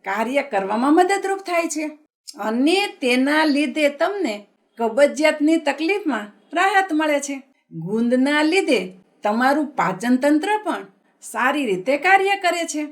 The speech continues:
ગુંદના પોષક તત્વો તમારા શરીરમાં દુખાવા અને સોજાને ઘટાડે છે. શરીરના વજનનું નિયંત્રણ રાખવાનું કાર્ય પણ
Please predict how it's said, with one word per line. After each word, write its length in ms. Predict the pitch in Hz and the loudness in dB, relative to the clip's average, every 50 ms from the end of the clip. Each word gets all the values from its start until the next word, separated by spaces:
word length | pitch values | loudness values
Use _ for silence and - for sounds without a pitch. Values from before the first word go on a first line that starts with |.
| - _ _ - | -12 _ _ -18
ગુંદના 680 | 196 190 196 240 254 277 269 311 311 320 349 359 370 370 | -14 -8 -2 0 0 2 2 2 2 4 4 4 2 2
પોષક 600 | 381 - 254 226 233 226 226 285 294 302 302 - - | -2 -4 -4 -2 -2 -2 -2 -2 -2 -2 -2 -2 -2
તત્વો 480 | 392 392 392 349 311 220 185 185 - _ _ _ _ _ - | -2 -2 -2 -4 -6 -6 -6 -6 -10 _ _ _ _ _ -6
તમારા 540 | 220 214 226 247 254 269 294 302 320 339 330 | -4 -4 -2 0 0 0 2 2 2 2 2
શરીરમાં 680 | - - 330 359 381 392 392 370 302 220 185 185 185 - - - _ _ - - 170 | 0 0 -2 0 2 2 2 2 2 2 0 -2 -4 -8 -14 -20 _ _ -12 -8 -4
દુખાવા 640 | 185 233 233 - - 302 339 349 359 370 381 370 - - 214 | -4 -4 -4 -4 -2 0 2 4 4 4 2 2 0 -2 -2
અને 180 | 220 233 240 | -4 -2 -2
સોજાને 720 | 226 - - 247 247 294 294 349 403 392 339 254 185 175 175 - _ _ _ _ _ - | -4 -4 -2 0 0 0 2 2 2 2 2 0 -2 -4 -8 -12 _ _ _ _ _ -8
ઘટાડે 480 | 302 349 370 403 381 359 359 370 359 339 | -8 -6 -2 0 2 2 4 2 2 0
છે. 320 | - 294 311 294 285 - - _ _ _ _ - | -2 -2 -4 -4 -6 -8 -16 _ _ _ _ -8
શરીરના 720 | - - 240 220 220 240 269 294 277 302 320 339 339 330 | -4 2 4 4 4 4 2 2 2 2 2 2 2 2
વજનનું 680 | 294 202 214 202 202 330 381 392 349 277 208 190 185 - - - _ _ _ - | 0 0 0 0 2 2 2 4 4 2 0 0 -4 -8 -18 -20 _ _ _ -6
નિયંત્રણ 840 | 175 202 196 202 220 240 269 311 339 370 370 381 370 381 370 359 | -4 -2 0 2 4 4 6 6 4 4 2 0 0 0 0 2
રાખવાનું 500 | 302 247 240 247 - 262 294 302 302 320 | 2 2 2 0 0 0 2 4 4 2
કાર્ય 440 | 311 302 240 214 220 233 277 349 427 | 2 0 2 2 2 2 2 0 0
પણ 360 | 427 - 359 262 196 190 190 | 0 0 0 0 0 -2 -6